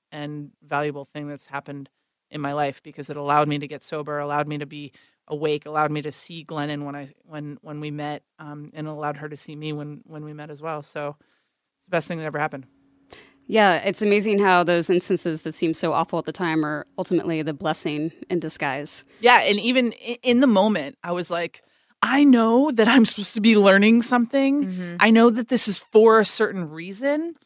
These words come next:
Speaker 1: And just being the impatient asshole that I was at the
Speaker 3: <laughs>
Speaker 1: time, I was like, "I just don't know what that reason is." Um, you know, and
Speaker 2: Right. <laughs>
Speaker 1: months later, when, when I met Glennon, it was like, "Oh, got it." Like,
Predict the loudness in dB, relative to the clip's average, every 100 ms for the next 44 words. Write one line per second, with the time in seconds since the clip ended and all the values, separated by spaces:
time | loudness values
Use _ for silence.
0 | _ _ _ _ _ _ _ _ _ _
1 | _ 2 2 0 -2 -4 -2 -4 -6 -6
2 | -6 -4 -4 -4 -6 -4 -4 0 4 4
3 | 2 -4 -8 -8 -6 -10 -12 _ _ -4
4 | -4 0 2 2 6 8 8 6 4 0
5 | _ -2 2 4 4 2 2 -2 -8 -16
6 | -14 -4 -2 -2 -6 -8 -6 -4 -2 -2
7 | -2 -2 -4 -6 -6 4 6 6 4 4
8 | 6 6 4 2 0 -2 0 2 4 2
9 | 4 4 4 2 -2 -8 -10 -8 -6 -8
10 | -10 _ _ -2 0 -2 -10 _ _ _
11 | 0 2 2 -4 -14 _ _ -14 -14